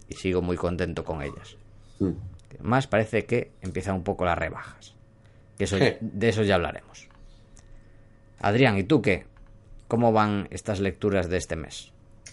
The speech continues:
Speaker 1: Te has cortado un
Speaker 2: Pues
Speaker 1: poco, ¿no?
Speaker 2: Sí.
Speaker 1: Ha sido un poco light
Speaker 2: Sí.
Speaker 1: este mes para ti,
Speaker 2: Ha sido,
Speaker 1: para ti.
Speaker 2: ha sido light por el, por el viaje y por los exámenes, pues claro, ha sido light.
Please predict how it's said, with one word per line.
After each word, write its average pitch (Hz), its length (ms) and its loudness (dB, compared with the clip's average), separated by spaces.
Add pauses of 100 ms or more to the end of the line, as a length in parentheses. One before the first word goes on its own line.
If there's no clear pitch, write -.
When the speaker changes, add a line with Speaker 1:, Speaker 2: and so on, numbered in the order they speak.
(340)
Speaker 1:
Te 123 60 0
has 127 100 0
cortado 180 320 8
un 120 60 12
Speaker 2:
Pues 107 100 12 (400)
Speaker 1:
poco, - 40 -20 (920)
¿no? 131 240 0 (760)
Speaker 2:
Sí. 104 340 6
Speaker 1:
Ha 110 40 -6
sido 160 240 -2
un 139 100 0
poco 131 260 0
light 85 300 0
Speaker 2:
Sí. - 100 -18
Speaker 1:
este - 180 -6
mes 104 160 -2
para 87 260 2
ti, 90 120 -6
Speaker 2:
Ha 71 40 -6
sido, 73 380 -4
Speaker 1:
para 87 220 0
ti. 92 100 -4
Speaker 2:
ha - 40 -4
sido 90 220 4
light 95 220 6
por 95 180 4
el, 85 180 2
por 90 180 0
el 90 60 4
viaje 107 500 8
y 101 60 12
por 90 140 4
los 87 100 2
exámenes, 98 640 4
pues - 260 -8
claro, - 420 -2
ha - 100 -4
sido 80 220 0
light. 78 300 4